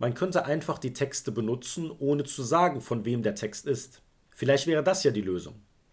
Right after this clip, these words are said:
Dann wüsste man gar nicht mehr, von wem dieser Text ist, welches Geschlecht oder welche Herkunft die Person hat, die den Text geschrieben hat.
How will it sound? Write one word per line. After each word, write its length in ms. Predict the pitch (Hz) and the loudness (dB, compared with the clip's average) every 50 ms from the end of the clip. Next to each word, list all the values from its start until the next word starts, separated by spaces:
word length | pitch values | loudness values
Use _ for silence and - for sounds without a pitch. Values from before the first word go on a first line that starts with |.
| _ _ _ | _ _ _
Dann 240 | - 139 135 131 123 | 2 2 2 2 2
wüsste 360 | 156 285 - - - - 156 | 0 0 0 0 -2 0 0
man 220 | 117 113 104 104 101 | 0 0 0 0 0
gar 200 | 104 98 95 92 | 0 0 0 -2
nicht 180 | 95 95 - | -6 -8 -8
mehr, 320 | - 98 92 92 87 85 - - _ _ | -8 -4 -4 -2 -4 -4 -8 -12 _ _
von 300 | - - 127 127 107 104 | -6 -4 -2 -2 0 2
wem 180 | 131 127 123 117 | 2 2 2 0
dieser 240 | 113 104 107 104 | 0 0 0 0
Text 320 | - - 110 104 - - - | 0 -2 -4 -4 -4 -12 -12
ist, 400 | - 92 - - - - - - _ _ _ _ _ _ _ _ - | -12 -14 -14 -16 -18 -18 -20 -20 _ _ _ _ _ _ _ _ -2
welches 340 | 123 127 120 120 107 - | 0 0 0 0 -4 -6
Geschlecht 520 | - 107 - - 127 151 175 175 175 - - | -6 -6 -4 0 2 2 2 2 0 -2 -8
oder 220 | 117 113 113 104 | -2 -2 0 2
welche 220 | 110 107 - - 107 | 2 2 2 0 0
Herkunft 480 | 120 143 147 143 - 143 127 - - | 2 2 2 2 -2 -8 -8 -6 -10
die 40 | 131 | -8
Person 440 | - - 139 113 107 123 127 120 110 | 0 0 0 2 2 0 0 0 0
hat, 240 | 123 123 - - - - - - | -2 -2 -2 -6 -16 -20 -18 -8
die 80 | - 131 | -4 -2
den 120 | 131 131 | -2 -2
Text 260 | 127 135 127 - - | -2 -4 -6 -6 -6
geschrieben 420 | - 143 - - 127 110 101 90 78 | -4 -6 -4 -4 -4 -4 -4 -6 -10
hat. 240 | 82 - - - | -10 -12 -14 -20